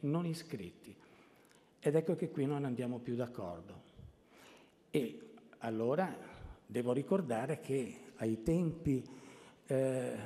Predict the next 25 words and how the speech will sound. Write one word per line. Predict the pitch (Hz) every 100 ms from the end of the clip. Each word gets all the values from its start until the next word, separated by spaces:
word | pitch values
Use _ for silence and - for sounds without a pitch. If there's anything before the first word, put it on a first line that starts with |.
| - - - 110 95 104 - - -
parlo | 117 120 120
del | 117
novantaquattro | 120 123 131 131 120 139 139 131
novantacinque, | 131 135 127 147 - 185 196 160
la | 117 113
consulta | 131 123 165 165 156
immo-, | 127 131 127 - - - -
la | 123
consulta | 143 - 185 170
interassociativa | 147 156 135 127 143 151 - 202 160 117
che | 131
è |
fatta | 110 135 139 120
dalle | 123 120
tre | 120 147 - - - -
maggiori | - 131 147 180
organizzazioni | 160 143 135 127 131 - 170 147 117 107
della, | 110 113 113 101 95 - - -
degli | 127 131
agenti | 127 143 135 123
immobiliari, | 131 151 170 175 147 113
fiaip, | - 127 127 120 104
fima | - 147 131 117 101 -
e | 113
anama, | 104 113 135 147